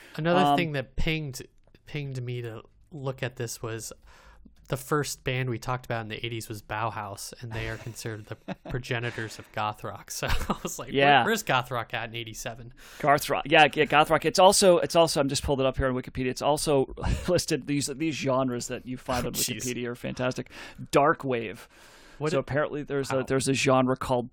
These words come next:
Speaker 2: dark wave, um, that emerged from the new wave and post-punk movement of the late seventies. Um,
Speaker 1: So
Speaker 2: yeah,
Speaker 1: it's not
Speaker 2: actually,
Speaker 1: new wave,
Speaker 2: this is
Speaker 1: it's dark wave. <laughs>
Speaker 2: It's dark wave. It says, "The compositions are largely based on minor key tonality and introspective lyrics and have been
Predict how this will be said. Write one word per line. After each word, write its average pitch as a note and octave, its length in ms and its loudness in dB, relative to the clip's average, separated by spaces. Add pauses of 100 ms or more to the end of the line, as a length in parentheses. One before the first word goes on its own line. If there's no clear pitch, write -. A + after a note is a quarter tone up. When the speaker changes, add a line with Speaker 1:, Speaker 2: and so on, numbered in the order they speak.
(100)
Speaker 2:
dark B2+ 340 4
wave, A#2 400 -2 (340)
um, A2+ 500 0 (440)
that C3+ 140 -2
emerged C3 360 6
from C3+ 160 2
the C3 80 4
new D3 220 8
wave C#3+ 260 10
and B2 120 0
post-punk - 600 4
movement B2+ 340 0
of A#2 60 -6
the A#2+ 100 -4
late A#2+ 220 -2
seventies. A#2 760 -2
Um, A#2 420 -6 (760)
Speaker 1:
So - 80 -20
Speaker 2:
yeah, F3 160 12
Speaker 1:
it's - 80 6
not C#3+ 80 10
Speaker 2:
actually, D#3+ 300 6
Speaker 1:
new B2 160 -4
wave, A2+ 80 -4
Speaker 2:
this D#3 120 2
is E3 140 2
Speaker 1:
it's - 80 -8
dark A2+ 280 -8
wave. A#2+ 320 -20
<laughs> - 140 -6
Speaker 2:
It's - 120 -4
dark D#3+ 280 6
wave. A#2 220 4
It C#3 140 0
says, D#3+ 280 6
"The D3+ 60 0
compositions D#3+ 720 2
are C#3 100 4
largely C#3 400 4
based C3+ 380 0
on B2 200 2
minor C3+ 360 2
key C3+ 260 -4
tonality C3 640 0
and B2 140 -2
introspective C3 720 -2
lyrics C3 340 -2
and A#2+ 120 -2
have A#2+ 120 -6
been B2 160 -2